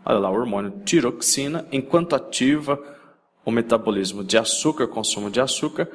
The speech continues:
também faz feedback negativo aqui na hipófise. Tá vendo? Nós temos aí uma relação hormonal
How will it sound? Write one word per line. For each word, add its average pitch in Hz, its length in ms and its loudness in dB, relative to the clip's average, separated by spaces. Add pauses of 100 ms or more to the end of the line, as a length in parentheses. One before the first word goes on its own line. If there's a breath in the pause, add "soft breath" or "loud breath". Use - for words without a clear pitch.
(260 loud breath)
também 135 340 4
faz - 380 0
feedback 151 840 0
negativo 120 840 0
aqui 117 360 -4
na 113 220 0
hipófise. - 720 -6 (400 loud breath)
Tá 139 80 6
vendo? 147 260 4
Nós 131 220 0
temos 143 340 2
aí 123 80 2
uma 120 140 2
relação 120 760 2
hormonal 113 1040 4